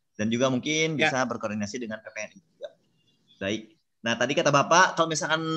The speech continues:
Speaker 1: modalnya kurang, itu adalah salah satu orang, eh, apa, hambatan yang selalu ada di pikiran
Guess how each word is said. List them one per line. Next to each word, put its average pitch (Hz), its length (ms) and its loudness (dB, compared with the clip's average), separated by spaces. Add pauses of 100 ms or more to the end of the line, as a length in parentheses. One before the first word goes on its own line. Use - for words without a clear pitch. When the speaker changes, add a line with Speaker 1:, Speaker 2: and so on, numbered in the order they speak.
Speaker 1:
modalnya 165 320 4
kurang, 175 240 4
itu 180 240 0
adalah 202 320 6
salah 185 240 2
satu 190 540 2
orang, 202 340 4
eh, 160 380 2
apa, - 240 -4 (140)
hambatan 180 560 2
yang 165 400 0
selalu 170 320 2
ada 165 160 2
di 156 80 -4
pikiran 151 640 -4